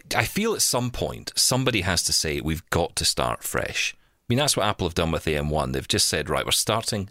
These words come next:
again." And that's why the experience has been so good on that platform, because they haven't tried to just bring along the legacy. It just seems to me legacy is Microsoft's biggest problem.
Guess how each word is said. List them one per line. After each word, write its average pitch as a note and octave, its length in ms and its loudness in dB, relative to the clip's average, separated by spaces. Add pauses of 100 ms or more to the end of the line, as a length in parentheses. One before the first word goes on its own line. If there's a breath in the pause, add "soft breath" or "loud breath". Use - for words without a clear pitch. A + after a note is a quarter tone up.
again." C#2 480 -2 (500 loud breath)
And F2 140 4
that's A2 240 2
why F2+ 180 2
the D#2+ 100 0
experience D2+ 500 0
has D2+ 100 -2
been C#2+ 160 -2
so D2+ 200 0
good C#3+ 180 0
on B2 100 0
that D2 160 -2
platform, B1 460 -2
because - 260 0
they B2+ 80 0
haven't B2 380 0
tried C#2+ 300 -2
to - 100 -10
just - 180 -2
bring E2+ 240 0
along D2 280 -2
the C#2 80 -4
legacy. C2+ 460 -2 (680 loud breath)
It A#2+ 100 2
just E3 200 2
seems D#3 160 0
to B2+ 80 -2
me G#2 80 2
legacy G2 440 2
is E2+ 120 -2
Microsoft's D#2+ 460 0
biggest - 340 -2
problem. - 320 -2